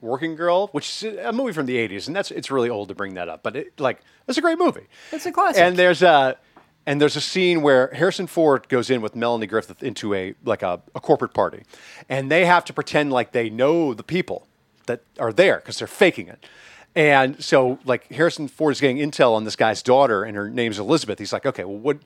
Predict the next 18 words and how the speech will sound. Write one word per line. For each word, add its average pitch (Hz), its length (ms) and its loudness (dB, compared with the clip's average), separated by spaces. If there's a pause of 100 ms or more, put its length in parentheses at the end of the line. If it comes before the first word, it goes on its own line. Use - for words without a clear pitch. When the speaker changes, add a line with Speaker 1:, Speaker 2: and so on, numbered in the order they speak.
(360)
Speaker 1:
what's 170 160 0
her 139 100 0
nickname? 98 380 -4
Is 98 140 -10
it, 98 120 -8 (360)
is 110 120 -8
it 87 120 -18
Liz? 208 520 0 (160)
Is 101 120 -14
it - 80 -20 (160)
Beth? 202 340 4 (160)
Is 104 140 -8
it 98 100 -16
Lizzie?" 147 420 0
And 131 140 -4
the 139 40 -6
person 147 300 -6
goes, 117 220 -2